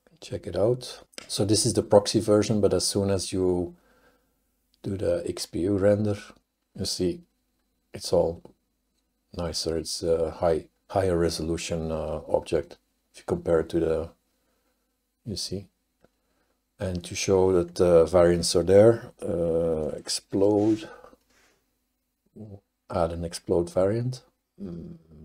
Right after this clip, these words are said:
put it to explode zero point two. Here you are. And if you render that again, you'll see that, uh, it's the high resolution object.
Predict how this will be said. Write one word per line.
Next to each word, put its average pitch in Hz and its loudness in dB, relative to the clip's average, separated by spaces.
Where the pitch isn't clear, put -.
put 87 -6
it 80 -14
to - -12
explode 113 -2
zero 87 -6
point 80 -10
two. 90 -4
Here 101 -14
you 85 -16
are. 85 -14
And 90 -8
if - -14
you 92 -6
render 90 -4
that 87 0
again, 87 -2
you'll 80 -8
see - -8
that, 85 -8
uh, 78 -8
it's - -12
the 85 -4
high 82 -4
resolution 80 -6
object. 85 -6